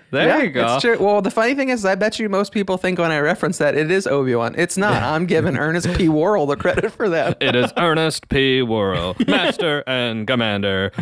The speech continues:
Speaker 1: We have the high ground. Uh, I think you did a pretty good impression there.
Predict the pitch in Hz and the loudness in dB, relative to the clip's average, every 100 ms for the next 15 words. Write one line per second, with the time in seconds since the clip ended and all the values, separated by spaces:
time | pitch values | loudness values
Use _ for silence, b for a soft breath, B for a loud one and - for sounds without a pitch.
0 | - 165 110 101 104 98 95 120 107 107 | 0 2 2 0 0 0 -2 -2 -2 -2
1 | 87 82 92 82 85 92 294 175 285 - | -2 -4 -4 -4 -4 -2 -2 -2 -4 -2
2 | 131 120 107 208 208 320 277 233 190 170 | -2 0 0 -2 -2 -2 -4 -4 -2 -2
3 | - 165 135 139 139 127 107 120 123 147 | -2 -2 0 2 2 -2 -4 -2 0 0
4 | - - 107 95 87 85 | -2 -2 -2 -2 -4 -6